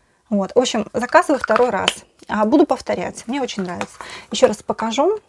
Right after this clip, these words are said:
Оставлю ссылочку на Озоне, на Валбересе. На Озоне тоже подешевле. Этот магазин представлен на обеих площадках. Ну, или смотрите, где выгоднее цена, потому что иногда бывает на Валбересе выгоднее цена.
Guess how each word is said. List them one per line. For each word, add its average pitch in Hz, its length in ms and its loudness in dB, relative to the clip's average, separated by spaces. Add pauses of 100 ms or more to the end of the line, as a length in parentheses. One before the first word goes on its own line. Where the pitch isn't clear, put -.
(140)
Оставлю 214 380 -4
ссылочку 294 600 -2
на 220 140 4
Озоне, 220 320 2
на 196 160 -4
Валбересе. 254 520 0
На 208 100 -2
Озоне 285 260 2
тоже 240 240 -4
подешевле. 202 580 -6 (300)
Этот 214 240 2
магазин 233 340 4
представлен 254 600 0
на 214 100 0
обеих 208 300 -4
площадках. - 760 -8
Ну, 294 220 4
или 262 200 4
смотрите, 233 640 -2 (300)
где 208 380 4
выгоднее 240 460 4
цена, 202 380 -4
потому 196 260 -8
что - 180 -8
иногда 202 260 -4
бывает 208 400 -4
на 185 220 0
Валбересе 170 540 -6
выгоднее 208 380 -10
цена. 208 380 -10